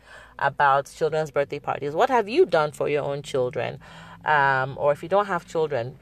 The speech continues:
do you think that you would have big birthday parties? Um, I have a friend who invited me for his son's first birthday party. This was years and years ago. And he was like, "Yeah, we're gonna have the par-, the party on a yacht."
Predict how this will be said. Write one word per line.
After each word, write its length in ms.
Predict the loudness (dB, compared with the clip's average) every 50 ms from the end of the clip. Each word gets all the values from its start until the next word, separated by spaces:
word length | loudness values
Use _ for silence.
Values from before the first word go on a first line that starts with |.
| -20 _ _ _ -18 -18 -14 -8
do 120 | -6 -6
you 300 | -4 -2 -2 -2 -2 -2
think 480 | -4 -6 -10 -8 -6 -6 -6 -8 -10 -2
that 240 | 2 2 2 2
you 120 | 2 -4 -2
would 120 | -2 -2 -4
have 640 | -2 -2 0 2 2 0 -2 -4 -16 -16 -12 -2
big 280 | 2 2 2 2 2 0
birthday 300 | -2 -2 -2 -4 -14 -10
parties? 540 | -8 -6 -8 -8 -8 -12 -18 -18 -20 -20 -20 -20 -20 -20 -18 -10 -2
Um, 180 | -2 0 0
I 60 | 0 0
have 220 | 2 0 2 2
a 80 | 2 0
friend 440 | 0 0 0 2 2 0 0 -4
who 1040 | -8 -14 -16 -16 -18 -18 -18 -12 0 2 2 2 2 0 -2 -2 -2 -2 -2 -4 -6 -8 -20 -20 -20 -20 -20 -10
invited 440 | -6 -4 2 4 4 6 6 6 4
me 100 | 2 -2
for 200 | -2 0 0 0 0
his 180 | 0 -2 -4
son's 360 | 0 2 4 4 4 2 0
first 240 | 0 0 0 0 2 0
birthday 300 | -2 -2 -2 -6 -12 -10
party. 340 | -6 -6 -8 -8 -8 -12
This 160 | -16 -16 -8 -6
was 180 | -6 -6 -6
years 280 | -4 -2 -2 -2 -2 -2
and 100 | -8 -8
years 240 | -6 -6 -6 -6 -6
ago. 360 | -10 -8 -6 -8 -8 -8 -12 -16 -20 -20 -20 -20 -20 _ _ _ -2
And 540 | 2 4 4 4 4 4 4 4 2 0 -4
he 220 | -14 -16 -10 -6
was 120 | -6 2 4
like, 140 | 4 4 4
"Yeah, 180 | 4 4 6 6
we're 60 | 6
gonna 180 | 4 4 2 4
have 180 | 2 2 2
the 60 | 0 -4
par-, 300 | 0 2 4 4 4 2 _
the 160 | -2 -2 0
party 300 | 2 4 4 4 4 2
on 180 | 0 0 0 -2
a 120 | -4 -2
yacht." 420 | 2 4 4 4 4 2 -4 -4